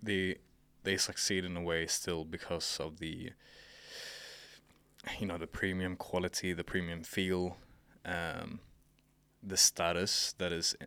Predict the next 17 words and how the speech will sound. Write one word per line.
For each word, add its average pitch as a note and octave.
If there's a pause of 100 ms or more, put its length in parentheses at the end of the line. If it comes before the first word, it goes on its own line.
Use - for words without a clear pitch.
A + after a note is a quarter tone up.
(180)
uh, - (880)
connected E2
to -
owning F2+
Apple F2+
products, - (160)
um, E2 (200)
the E2+
entire, E2+ (440)
also G2
the E2+
entire, E2 (240)
um, F2 (120)
ecosystem F#2
that E2
they F2
have. D#2+